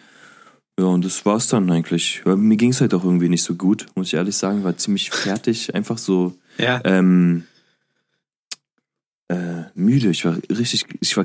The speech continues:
Speaker 1: richtig krass erschöpft. So. Aber es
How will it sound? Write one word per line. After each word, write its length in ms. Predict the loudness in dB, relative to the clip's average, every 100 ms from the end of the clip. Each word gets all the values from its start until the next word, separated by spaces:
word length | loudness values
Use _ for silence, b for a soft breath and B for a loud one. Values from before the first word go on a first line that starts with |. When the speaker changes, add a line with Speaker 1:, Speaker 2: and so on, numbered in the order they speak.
| 0
Speaker 1:
richtig 260 | 2 2 0
krass 260 | -2 -2 0
erschöpft. 560 | 0 -2 -4 -10 -14 -18 b b b b b b b _ _ _ -20 -20 _ -6
So. 380 | -2 -2 -4 -10 _ 0
Aber 140 | 2
es 300 | 2 0